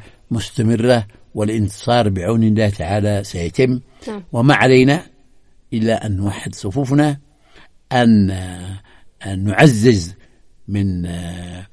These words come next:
Speaker 1: علاقاتنا، أن نوجد لنا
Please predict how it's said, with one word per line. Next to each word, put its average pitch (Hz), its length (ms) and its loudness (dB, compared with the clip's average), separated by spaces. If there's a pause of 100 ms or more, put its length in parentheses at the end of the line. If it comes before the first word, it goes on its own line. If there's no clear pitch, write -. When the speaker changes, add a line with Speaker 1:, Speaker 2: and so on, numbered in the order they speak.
(300)
Speaker 1:
علاقاتنا، 131 880 2 (540)
أن 139 240 6
نوجد 151 520 4
لنا 127 540 4